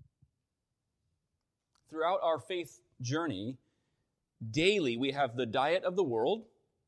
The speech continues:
the, the food for life that the world is offering. It's driven by hunger for power, the passion to fulfill selfish ambitions,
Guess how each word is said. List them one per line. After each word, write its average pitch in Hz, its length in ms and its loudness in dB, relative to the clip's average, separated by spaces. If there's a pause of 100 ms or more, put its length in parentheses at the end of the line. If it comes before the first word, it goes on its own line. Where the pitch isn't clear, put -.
(760)
the, 135 160 -2
the 147 140 0
food 123 580 0 (320)
for 180 140 2
life 151 340 2
that 151 140 -4
the 151 60 -2
world 151 340 0
is 160 100 -4
offering. 156 460 -6 (1800)
It's - 120 -18
driven 156 360 4
by 139 320 2 (200)
hunger 156 340 0
for 165 160 -6
power, 170 560 -4
the 127 100 -2
passion 175 600 -4
to 131 100 -6
fulfill 147 440 -2
selfish 156 440 -2
ambitions, 151 880 -6